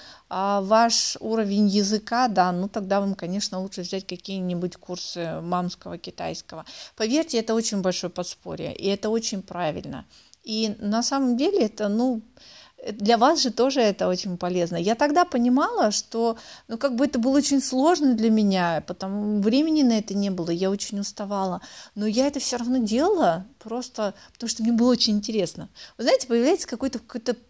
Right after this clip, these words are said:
момент, появляется азарт. То есть сначала это: «Ой, господи, опять, на опять лезть слово какое-то смотреть, о боже мой». А потом у вас появляется азарт.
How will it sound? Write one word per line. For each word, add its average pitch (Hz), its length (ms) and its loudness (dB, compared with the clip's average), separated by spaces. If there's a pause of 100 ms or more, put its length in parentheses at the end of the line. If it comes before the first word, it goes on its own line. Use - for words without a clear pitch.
(220)
момент, 226 460 0
появляется 220 580 2
азарт. 196 560 -2 (320)
То - 20 -10
есть 190 100 -8
сначала 277 360 0
это: 240 300 2 (300)
«Ой, 208 360 0
господи, 202 680 2
опять, 202 680 0
на 185 80 -4
опять 226 380 -2
лезть 226 320 2
слово 226 400 4
какое-то 196 420 -2
смотреть, 196 680 0
о 226 140 4
боже 208 460 4
мой». 190 140 2 (380)
А 175 80 -6
потом 285 320 0
у 269 40 4
вас 254 160 2
появляется 226 580 0
азарт. 185 380 -2